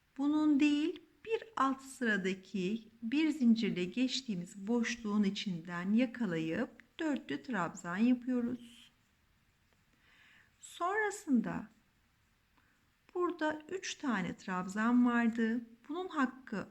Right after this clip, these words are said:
olarak bir taneyi geçerek yan yana sık iğne yapacağız. Tabii burada ipliğimizi saklarken de üzerinden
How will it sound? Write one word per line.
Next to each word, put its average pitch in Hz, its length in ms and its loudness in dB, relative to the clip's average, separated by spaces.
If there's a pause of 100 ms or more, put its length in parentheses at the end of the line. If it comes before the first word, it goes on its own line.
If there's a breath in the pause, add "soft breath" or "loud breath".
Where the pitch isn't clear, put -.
olarak 185 540 -10
bir 320 260 -2
taneyi 175 440 -4
geçerek 240 840 -4 (800 soft breath)
yan 320 180 -2
yana 202 760 2 (1200)
sık - 300 -12
iğne 294 200 0
yapacağız. 294 460 -4 (100)
Tabii 214 220 -4
burada 294 220 -4
ipliğimizi 277 560 -2
saklarken 262 880 -4
de 240 140 -6
üzerinden 247 720 -4